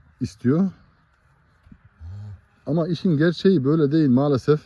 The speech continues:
Şimdi bu hayvanlarda sürü psikolojisi var. Bu hayvanlar sürüde yaşamaya alıştıkları için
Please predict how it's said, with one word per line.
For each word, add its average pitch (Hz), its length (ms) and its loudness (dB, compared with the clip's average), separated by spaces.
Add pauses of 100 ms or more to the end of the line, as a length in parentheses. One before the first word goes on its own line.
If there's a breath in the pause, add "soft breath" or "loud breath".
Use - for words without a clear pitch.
(2250 soft breath)
Şimdi 151 300 -2
bu 156 140 2
hayvanlarda 175 640 2
sürü 180 320 0
psikolojisi 170 640 0
var. 117 160 6
Bu 127 140 4
hayvanlar 160 340 2
sürüde 160 520 -2 (1120 soft breath)
yaşamaya 160 420 4
alıştıkları 165 600 4
için 175 320 0